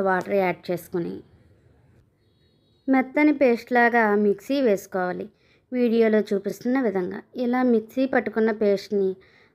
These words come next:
ఒక బౌల్లోకి తీసుకుందాం. పల్లీ టమాటా చట్నీకి పోపు వేసుకుందాం. స్టవ్ పై కడాయి పెట్టి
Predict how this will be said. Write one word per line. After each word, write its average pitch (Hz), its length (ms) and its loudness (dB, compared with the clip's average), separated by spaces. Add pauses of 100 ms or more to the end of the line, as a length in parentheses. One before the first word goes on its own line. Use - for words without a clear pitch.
ఒక 240 160 -4
బౌల్లోకి 202 680 2
తీసుకుందాం. 196 520 -4 (1500)
పల్లీ 277 260 4 (100)
టమాటా 254 340 0
చట్నీకి 220 640 -2
పోపు 208 340 -4
వేసుకుందాం. 190 580 0 (560)
స్టవ్ 277 340 0
పై 285 140 2 (120)
కడాయి 220 320 4
పెట్టి 214 340 -6